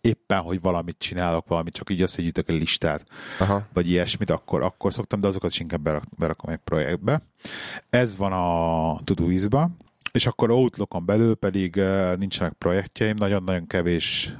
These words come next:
Speaker 1: olyan van, hogy effektíve tényleg így projektekre bontom a, az e-maileket, ott egyedül van egy Next Action, Next folderem, egy Next Action folderem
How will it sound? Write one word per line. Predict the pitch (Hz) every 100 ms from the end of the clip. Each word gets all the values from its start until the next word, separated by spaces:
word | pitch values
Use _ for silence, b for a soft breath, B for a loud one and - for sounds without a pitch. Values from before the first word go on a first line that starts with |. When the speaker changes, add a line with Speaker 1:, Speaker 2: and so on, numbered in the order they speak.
| -
Speaker 1:
olyan | 92 90 85
van, | 90
hogy | 87 87
effektíve | 90 87 - 85
tényleg | - 90 82
így | 82
projektekre | - 87 80 - 85 -
bontom | 76 82 80 82 82
a, | 80 - B B B B
az | - -
e-maileket, | 101 110 104 104
ott | 101
egyedül | - 101 82 87 90 80
van | 87
egy | 82 80 - 85
Next | 85 78 -
Action, | 76 - -
Next | 87 - - - - -
folderem, | - 82 85 113 139 147 -
egy | 82
Next | 87 - -
Action | - - 78
folderem | - 131 151 120 95